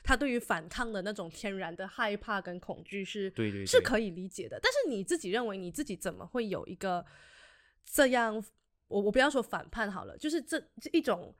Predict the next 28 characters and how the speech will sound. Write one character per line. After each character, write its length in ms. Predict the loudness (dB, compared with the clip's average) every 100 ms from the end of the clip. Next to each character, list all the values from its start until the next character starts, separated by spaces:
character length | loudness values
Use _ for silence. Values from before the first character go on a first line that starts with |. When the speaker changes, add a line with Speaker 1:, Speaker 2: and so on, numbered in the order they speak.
| _ _ _ _
Speaker 1:
逆 180 | 6 6
向 180 | 6 2
的 120 | 0
思 260 | -4 -10 -8
维， 220 | -8 -6
或 160 | -4
者 120 | -4 -6
是 160 | -6
说 400 | -4 -2 -2 -4
Speaker 2:
嗯。 60 | -10 _ _ 0
Speaker 1:
反 240 | 2 2
思 240 | -4 -6 -4
的 140 | -6
精 260 | -8 -14 -12
神？ 180 | -12 -14 -16 -20 -20 -20 _ _ 4
Speaker 2:
呃， 220 | 4 4 -6 -4
我 500 | -2 0 -2 -6 0
认 300 | 0 2 0
为 340 | -2 -2 -4 -6 -10
我 100 | -6
自 140 | -6
己 160 | -6 -6
本 200 | -6 -6
身 400 | -8 -8 -8 -18 -16
一 80 | -12
开 240 | -6 -6
始 180 | -6 -10
有 180 | -10